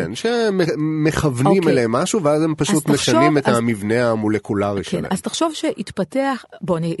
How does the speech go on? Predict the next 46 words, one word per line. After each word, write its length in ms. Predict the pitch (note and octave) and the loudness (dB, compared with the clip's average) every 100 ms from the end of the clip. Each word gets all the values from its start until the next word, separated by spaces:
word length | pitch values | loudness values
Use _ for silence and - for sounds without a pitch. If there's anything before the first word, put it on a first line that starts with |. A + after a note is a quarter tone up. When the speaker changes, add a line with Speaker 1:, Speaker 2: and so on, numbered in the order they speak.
| F3 | -4
Speaker 2:
הנה, 120 | F#3+ | -4
אני 80 | D3 | -4
אתן 160 | C#3 | -6
לך 180 | D3+ - | -8 -8
דוגמה. 320 | C#3 C#3 A#2 C3 _ _ | -8 -6 -6 -10 _ _
Speaker 1:
כן. 160 | - C2+ - _ _ | -12 -12 -14 _ _
Speaker 2:
אישה, 460 | A3+ - C#4 C4+ C4+ _ | -4 -2 -2 0 -2 _
אישה 440 | G3+ - A#3 A#3 B3 | -8 -4 -2 -2 -2
שכל 1120 | A3+ - G3 F3+ E3+ E3+ E3 E3+ - - A#3+ | -6 -2 0 0 0 -2 -2 -2 -4 -2 0
החיים 300 | B3 - G3+ | 0 -2 -2
אמרו 200 | F#3 F3+ | 0 0
לה, 100 | F#3 | 0
"את 120 | E3 | -2
לא 120 | F3 E3+ | -6 -6
ש-", 80 | - | -4
היא 180 | A3 A3+ | -2 0
הייתה 280 | A3 G#3 | -2 -2
ילדה 260 | A3 F3+ G#3+ | -2 0 -4
קטנה, 300 | - - B3 A#3 | -6 -4 -2 -4
וכל 200 | - A3+ | -4 -4
החיים 260 | G3 G3+ | -4 -4
אמרו 200 | F#3+ E3+ | -4 -2
לה, 100 | F3 | -4
"את 140 | E3 - | -4 -8
לא 100 | E3 | -8
שווה." 360 | - E3 C#3+ C3+ _ _ _ _ - | -8 -10 -8 -12 _ _ _ _ -16
בסדר? 120 | - C4 | -6 -2
Speaker 1:
אוקיי. 240 | C#4+ D4+ - - - - | 0 -2 -8 -20 -20 -4
Speaker 2:
ואז 320 | G#3 B3+ C#4+ | -2 0 -2
התפתח 480 | D4 A#3+ A3 A#3 A3 | -2 -2 -2 -2 -4
אצלה 200 | - G#3+ | -4 -2
איזה 200 | G3+ F#3+ | -2 -2
מקום 360 | F3 - G3+ | -4 -4 -4
כזה, 160 | G#3 - - D#4+ D4 | -4 -6 -10 -14 -8
אמרו 200 | A3+ G3 | -6 -4
לה, 60 | E3+ | -6
"את 120 | - | -8
לא, 60 | |
אה, 120 | - B3 C#4 | -10 -8 -8
מה, 100 | G3+ F#3+ F3+ | -4 -4 -4
מה 120 | F#3 | -4
יצא 200 | F3 - F3 | -4 -6 -6
ממך, 300 | G3 E3 D#3 | -4 -6 -8
את 100 | D#3 | -10
לא 80 | |
שווה." 280 | D#3 - - | -10 -12 -14